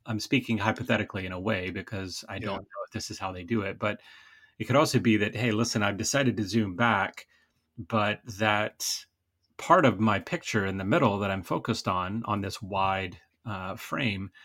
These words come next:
Speaker 1: is where I really need the major focus." Well, let's tie together the one lens that's pulling the focus of the center and the other lens that's doing the wide for everything else
Speaker 2: Mm-hmm.
Speaker 1: around it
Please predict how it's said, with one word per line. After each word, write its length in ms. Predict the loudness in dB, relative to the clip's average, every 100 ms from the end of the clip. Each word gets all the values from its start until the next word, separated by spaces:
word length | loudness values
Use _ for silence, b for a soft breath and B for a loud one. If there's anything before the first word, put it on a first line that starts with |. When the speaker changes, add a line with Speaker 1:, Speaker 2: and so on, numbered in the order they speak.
| b b b -4
Speaker 1:
is 120 | 2
where 140 | 6 8
I 40 |
really 280 | 8 8 8
need 200 | 6 6
the 80 | 4
major 320 | 2 0 -2
focus." 520 | 0 0 0 -2 0
Well, 420 | 0 2 0 -4 b b b b _ _
let's 220 | 0 0
tie 260 | 2 4 6
together 560 | 6 4 6 6 6 2
the 240 | -4 -4 -2
one 400 | 2 4 4 4
lens 480 | 2 0 0 -2
that's 340 | -4 -4 -6 -10 _ -6
pulling 380 | 2 2 2
the 80 | -4
focus 560 | -2 0 2 2 0 -2
of 220 | -6 -6
the 100 | -4
center 520 | -2 -2 0 -2 -4
and 300 | -4 -6 -4
the 120 | -2
other 180 | 0 2
lens 300 | 2 0 -2
that's 160 | -6 -4
doing 240 | -4 -4
the 80 | -4
wide 500 | 2 4 4 2 -4
for 220 | -6 -2
everything 380 | -2 -2 -10 -6
else 180 | -6 -4
Speaker 2:
Mm-hmm. 120 | -6
Speaker 1:
around 280 | -2 0 -2
it 120 | -6